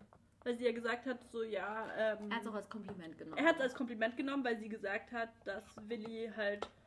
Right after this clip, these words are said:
Speaker 1: ihn als Bedrohung quasi sieht.
Speaker 2: Mhm.
Speaker 1: Finde ich in Ordnung, aber ich find's auf der anderen Seite nicht in Ordnung, dass man einfach sein Date wechseln kann. Vor allem jetzt schon zum zweiten Mal.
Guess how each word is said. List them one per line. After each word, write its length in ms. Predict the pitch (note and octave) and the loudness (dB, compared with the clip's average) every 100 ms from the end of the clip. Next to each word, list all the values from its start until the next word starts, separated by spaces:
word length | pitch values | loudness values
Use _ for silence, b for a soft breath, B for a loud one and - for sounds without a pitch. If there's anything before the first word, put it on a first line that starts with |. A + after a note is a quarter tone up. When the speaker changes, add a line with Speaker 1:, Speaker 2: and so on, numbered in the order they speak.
| - - - | -20 -16 -10
Speaker 1:
ihn 160 | A#3+ A#3+ | -4 2
als 280 | G#3+ - - - G#3+ | 2 2 -4 -18 -8
Bedrohung 560 | A3+ - A3+ G#3 F#3+ | -8 0 6 6 6
quasi 520 | G3 - G#3 G#3 G#3 G3+ - | -6 -6 -4 -4 -4 -8 -10
sieht. 340 | - - - | -14 -12 -8
Speaker 2:
Mhm. 560 | A#3+ A3+ A3 G#3+ G#3+ G#3+ - - | -4 -4 -4 -4 -6 -8 -12 0
Speaker 1:
Finde 200 | C#4+ E4 | 4 4
ich 60 | |
in 80 | D4+ | 4
Ordnung, 340 | G#3+ C#4 E4+ E4 | 2 2 0 0
aber 260 | D#4+ E4+ D#4+ | 2 4 2
ich 60 | |
find's 180 | D#4+ C#4 | 0 -4
auf 100 | C4 | -4
der 120 | A#3+ | -4
anderen 180 | G3+ A#3+ | -4 -2
Seite 180 | A#3 G#3+ | -4 -4
nicht 180 | A3+ A#3 | -8 -4
in 80 | G#3+ | 0
Ordnung, 280 | G3 A3 | 0 -2
dass 120 | G#3 G#3+ | -6 -4
man 80 | G3+ | -4
einfach 240 | G3 G3+ - - - - | -4 -6 -10 -20 -20 -8
sein 160 | - - | -8 0
Date 200 | C#4 - | 0 4
wechseln 400 | F#3 - F#3+ E3+ | 2 2 -6 -6
kann. 320 | - F#3 F3+ - - - - | -4 -6 -6 -14 -20 -20 -4
Vor 60 | |
allem 100 | B3 | 2
jetzt 120 | B3+ C4+ | 2 2
schon 120 | A#3 | 0
zum 160 | B3 | -2
zweiten 400 | - G3+ G#3 G#3 | -2 -2 -2 -2
Mal. 320 | E3 F3+ F3 | -6 -4 -4